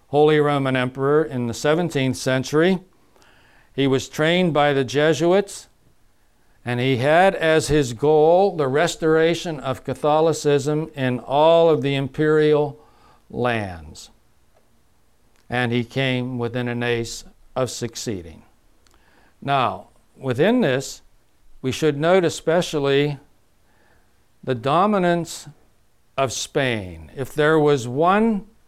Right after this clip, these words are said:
power in the sixteenth century that could lay claim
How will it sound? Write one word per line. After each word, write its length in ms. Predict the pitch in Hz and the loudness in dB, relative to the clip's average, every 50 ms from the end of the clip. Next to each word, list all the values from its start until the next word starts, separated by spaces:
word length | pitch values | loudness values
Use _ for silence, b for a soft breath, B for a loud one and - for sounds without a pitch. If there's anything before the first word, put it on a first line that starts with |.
| _ _ _ | _ _ _
power 640 | _ - - - 175 170 165 156 147 135 135 131 135 | _ -12 -2 0 4 4 6 4 4 4 2 2 0
in 320 | 131 - 139 131 127 123 123 | -2 -2 -4 -4 -2 -2 -2
the 100 | 123 120 | -4 -4
sixteenth 540 | - - 185 180 - - 170 156 151 143 | -2 -4 -4 -4 -2 -2 -2 0 0 -2
century 500 | - - - 151 147 156 143 - 135 131 | -4 -4 -2 -2 -2 -2 -2 -2 -2 -2
that 160 | 123 131 135 131 | 0 0 -2 -2
could 220 | - 139 131 120 | -2 -4 -2 0
lay 220 | 131 139 147 151 | 2 2 2 2
claim 500 | 147 147 - 151 151 151 151 139 127 127 | 0 -2 -4 -2 -2 -2 -2 -2 -6 -8